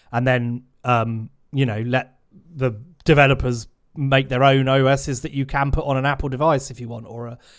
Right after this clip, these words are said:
a Samsung. Um, I don't necessar-, I mean, Apple wouldn't love that, but it wouldn't actually necessarily cause it that much problem, 'cause it makes all its money on hardware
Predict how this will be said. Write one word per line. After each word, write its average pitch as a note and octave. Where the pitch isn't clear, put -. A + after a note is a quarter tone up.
a -
Samsung. C3+
Um, B2
I D#3+
don't D3+
necessar-, C#3+
I D3
mean, D3
Apple E3
wouldn't C3
love D3
that, B2+
but D3
it D#3
wouldn't D#3
actually C3+
necessarily C3
cause B2+
it D3
that C3+
much C3
problem, B2+
'cause B2
it C3+
makes C#3
all D3
its C3
money C3+
on C3
hardware C3+